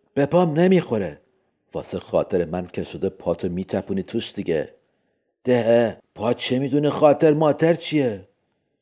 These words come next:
آخرش چه کار از دستم برمی اومد؟ محض خاطر دوستی نمره سی و هفت خریدیم.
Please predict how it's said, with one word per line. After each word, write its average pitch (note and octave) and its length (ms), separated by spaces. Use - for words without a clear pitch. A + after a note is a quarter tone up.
آخرش G2+ 600
چه - 120
کار A2+ 240
از A2 180
دستم E2+ 460
برمی C#2+ 380
اومد؟ C2+ 300
محض D#3+ 360
خاطر C3 560
دوستی G2 720
نمره G2 300
سی F2+ 240
و F2 40
هفت F#2+ 180
خریدیم. - 500